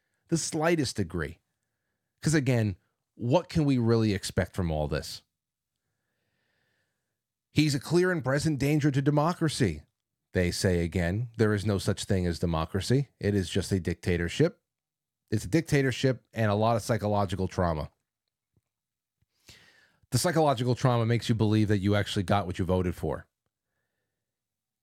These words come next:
"His support is solid, and I don't think people understand what living in a dictatorship would mean.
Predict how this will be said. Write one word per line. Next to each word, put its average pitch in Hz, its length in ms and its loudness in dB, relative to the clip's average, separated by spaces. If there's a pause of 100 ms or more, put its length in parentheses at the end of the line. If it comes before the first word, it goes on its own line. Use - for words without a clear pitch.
"His 139 160 4
support 175 540 -2
is 143 220 0
solid, 95 640 -2
and 113 140 4
I 120 80 2
don't 165 180 -2
think 147 200 -2
people 139 280 0
understand 117 640 0
what 98 200 -2
living 123 460 2
in 104 100 0
a 90 80 0
dictatorship 104 880 0
would 90 420 -2
mean. 87 600 0